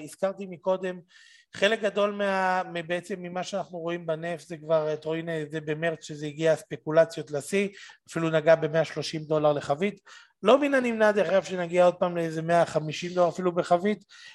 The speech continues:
אבל בסוף, אחרי שזה ייגע שם, זה ירד עד עשר-, אה, אה, במיתון, זה ירד עד שלושים דולר, אם זה ייגמר מסיבות חיוביות, לא מסיבות של מיתון, כלומר, אופק תגדיל את ההיצע שלה,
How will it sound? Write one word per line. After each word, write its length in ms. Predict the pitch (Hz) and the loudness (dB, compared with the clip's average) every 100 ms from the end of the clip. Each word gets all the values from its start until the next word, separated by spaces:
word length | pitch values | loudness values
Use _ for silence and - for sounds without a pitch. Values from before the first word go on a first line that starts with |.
| _ - | _ 0
אבל 200 | 147 160 | 4 4
בסוף, 400 | 156 - 202 175 | 2 4 4 4
אחרי 300 | - 170 180 | -2 0 0
שזה 380 | 190 175 160 170 | 0 -2 -2 -2
ייגע 260 | 165 180 | 6 6
שם, 280 | 170 185 180 | 6 2 0
זה 140 | 151 | -2
ירד 300 | 151 160 170 | 2 4 6
עד 200 | 170 165 | 6 6
עשר-, 300 | 160 - 156 | 0 -6 -8
אה, 60 | 160 | -2
אה, 640 | 156 151 147 131 123 139 135 | 0 2 0 -4 -6 -6 -4
במיתון, 460 | 139 143 151 190 185 | -4 -4 -2 0 0
זה 100 | 160 | 0
ירד 220 | 156 165 | 0 2
עד 100 | 160 | 0
שלושים 380 | - 156 165 202 | -2 -6 -4 2
דולר, 280 | 190 190 180 - - - - | 6 8 8 4 -16 -20 -6
אם 100 | 185 185 | -4 0
זה 80 | |
ייגמר 460 | 196 175 185 170 185 | -2 4 4 6 4
מסיבות 500 | 185 160 170 165 180 | 0 -6 0 0 0
חיוביות, 580 | - 170 147 165 175 156 | 0 -2 2 6 6 4
לא 100 | 165 | 0
מסיבות 460 | 160 - 151 156 | -2 -6 -2 -2
של 100 | 165 | -2
מיתון, 340 | 151 151 190 156 | -8 -4 -2 -2
כלומר, 380 | - 151 170 160 - - - - | -2 4 8 6 4 -10 -10 4
אופק 400 | 202 208 190 - | 4 6 4 2
תגדיל 420 | 190 170 175 185 | -4 -4 -4 -2
את 160 | 175 175 | 2 4
ההיצע 360 | 170 - 175 | 4 6 4
שלה, 400 | - 175 170 165 | 4 4 6 6